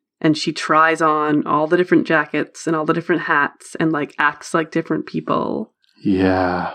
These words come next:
Speaker 1: And this is so telling of Sid can put on an entirely different person for real.
Speaker 2: Mm-hmm.
Speaker 1: And so she kind of likes it at this point. And she,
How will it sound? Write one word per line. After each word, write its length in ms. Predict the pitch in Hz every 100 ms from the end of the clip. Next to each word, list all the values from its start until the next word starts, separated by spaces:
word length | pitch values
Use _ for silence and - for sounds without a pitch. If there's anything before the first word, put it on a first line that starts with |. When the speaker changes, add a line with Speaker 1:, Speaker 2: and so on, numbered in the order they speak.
| -
Speaker 1:
And 160 | 160 160
this 160 | 151 165
is 180 | 156
so 260 | - 156 156
telling 600 | - 170 180 170 156 147
of 260 | 151 143 143
Sid 640 | - 180 202 156 147 156 - _ _
can 200 | - 165
put 200 | - 175
on 200 | 175 175
an 80 | 165
entirely 460 | 160 165 160 160
different 300 | 165 180 151
person 560 | - 175 - 151 143 147 - _
for 260 | - - 160
real. 640 | 175 226 170 - - - - _ _ _ _ _ -
Speaker 2:
Mm-hmm. 460 | 123 107 110 107 -
Speaker 1:
And 120 | 170
so 520 | 165 180 160 156 151 - -
she 220 | - - 180
kind 340 | - 170 165
of 80 | 156
likes 480 | 156 190 285 - -
it 120 | -
at 140 | 185 -
this 180 | 151
point. 680 | - - - - - - - - _ _ _ _ _ _ _ _ _ _ _
And 160 | 165 151
she, 800 | - - 151 151 151 147 151